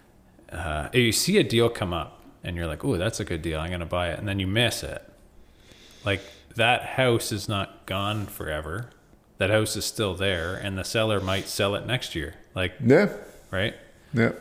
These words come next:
Speaker 1: So, and they might be more motivated, or le-, like, you never know what could happen, right? With
Speaker 2: Yeah.
Speaker 1: every single property.
Speaker 2: Yeah, no, that's true.
Speaker 1: And there's
Speaker 2: There's
Speaker 1: a price for every single property too.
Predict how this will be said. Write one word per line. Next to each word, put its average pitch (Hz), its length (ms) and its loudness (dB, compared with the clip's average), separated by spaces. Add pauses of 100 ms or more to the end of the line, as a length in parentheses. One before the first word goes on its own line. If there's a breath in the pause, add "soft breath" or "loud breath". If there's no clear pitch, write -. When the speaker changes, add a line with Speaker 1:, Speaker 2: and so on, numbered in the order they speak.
(120)
Speaker 1:
So, 104 460 4
and 107 140 2
they 107 100 6
might 104 220 4
be 107 80 0
more 98 240 0
motivated, 101 640 2
or 98 180 -2
le-, 107 240 -2
like, 107 260 -2
you 110 100 2
never 120 320 4
know 104 300 4
what 98 540 0
could 98 140 -4
happen, 92 420 -2
right? 101 260 -4 (500 soft breath)
With 95 100 4
Speaker 2:
Yeah. 82 140 6
Speaker 1:
every 120 240 4
single 104 340 -2
property. - 600 -4 (720 loud breath)
Speaker 2:
Yeah, 170 180 8
no, 170 140 6
that's 139 240 8
true. 85 360 8
Speaker 1:
And 131 320 6
there's 104 220 10
Speaker 2:
There's 104 100 4
Speaker 1:
a - 40 -8
price 117 400 0
for 101 100 -2
every 90 160 0
single 87 300 -4
property 85 480 -6
too. 95 220 -2